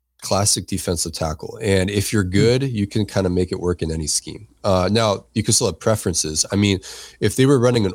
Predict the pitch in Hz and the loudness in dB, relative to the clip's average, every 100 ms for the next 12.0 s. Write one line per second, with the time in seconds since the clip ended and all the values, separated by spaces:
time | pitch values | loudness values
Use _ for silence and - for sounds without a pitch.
0 | - 104 107 - - 104 101 - 101 95 | 0 2 4 2 0 2 2 0 -2 -2
1 | - 95 85 - 90 95 95 95 92 - | 0 0 0 -2 -2 -2 0 2 0 0
2 | 92 117 113 110 113 110 95 95 92 - | 0 2 2 2 2 2 4 4 2 0
3 | - 95 92 - 85 - 113 101 90 85 | -2 -2 -2 -4 -4 -2 0 0 0 -2
4 | 78 82 76 - - - 87 85 - - | -2 -4 -4 -6 -6 -4 -2 -2 -4 -12
5 | - _ - 101 113 147 - - 156 135 | -20 _ -6 -2 0 2 2 4 4 4
6 | 113 - _ _ - 107 98 95 104 107 | 2 -2 _ _ -2 -2 0 0 2 2
7 | 76 85 120 120 - - - 95 90 - | -2 0 2 0 -4 -18 -6 -2 0 0
8 | - 82 73 - _ 101 110 - - - | -2 -8 -12 -16 _ -2 0 0 -4 -8
9 | - 90 - - 104 104 104 113 127 104 | -4 -4 -4 -8 -2 0 4 4 2 0
10 | 107 107 92 - - _ _ - 110 107 | 0 0 -2 -10 -20 _ _ -4 0 2
11 | 92 117 127 101 104 117 98 85 90 | 4 4 4 4 4 2 0 -2 -2